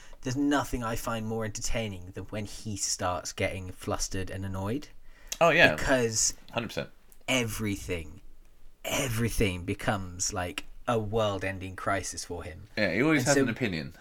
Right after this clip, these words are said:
Speaker 1: Yeah.
Speaker 2: Which is, which
Speaker 1: And
Speaker 2: he
Speaker 1: it
Speaker 2: doesn't keep to
Speaker 1: <laughs>
Speaker 2: himself. <laughs>
Speaker 1: It's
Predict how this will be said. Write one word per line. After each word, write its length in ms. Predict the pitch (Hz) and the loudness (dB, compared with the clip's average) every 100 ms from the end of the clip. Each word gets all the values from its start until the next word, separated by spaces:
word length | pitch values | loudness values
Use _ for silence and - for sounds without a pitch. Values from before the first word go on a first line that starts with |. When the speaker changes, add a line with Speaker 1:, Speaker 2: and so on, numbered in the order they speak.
| - - - - | -18 -20 -18 -8
Speaker 1:
Yeah. 280 | 139 151 190 | 0 4 4
Speaker 2:
Which 80 | - | 2
is, 200 | - - - 170 - | -6 -10 -12 -16 -8
which 120 | - 175 | 2 6
Speaker 1:
And 140 | 190 | 8
Speaker 2:
he 60 | 202 | 10
Speaker 1:
it 60 | |
Speaker 2:
doesn't 180 | - 214 | 8 8
keep 140 | - 240 | 10 8
to 60 | |
Speaker 1:
<laughs> 0 | |
Speaker 2:
himself. 420 | 98 - 85 - - - - 127 | 6 4 2 2 -6 -6 -4 2
<laughs> 80 | 226 | 4
Speaker 1:
It's 220 | 190 - | 4 2